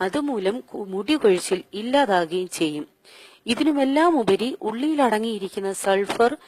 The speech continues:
ഘടകം പുതിയ രോമകൂപങ്ങളെ ഉണ്ടാക്കുന്നത് മൂലം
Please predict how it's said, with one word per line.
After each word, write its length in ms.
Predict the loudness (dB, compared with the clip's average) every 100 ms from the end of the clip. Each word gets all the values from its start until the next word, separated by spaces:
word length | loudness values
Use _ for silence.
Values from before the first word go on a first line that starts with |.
| -20 _ -2
ഘടകം 500 | 0 0 0 0 -2 -8 _ _ -4
പുതിയ 280 | 0 4 4
രോമകൂപങ്ങളെ 920 | 4 2 2 0 4 4 4 2 0 0
ഉണ്ടാക്കുന്നത് 720 | -6 0 2 2 0 2 2
മൂലം 420 | 0 -2 -4 -6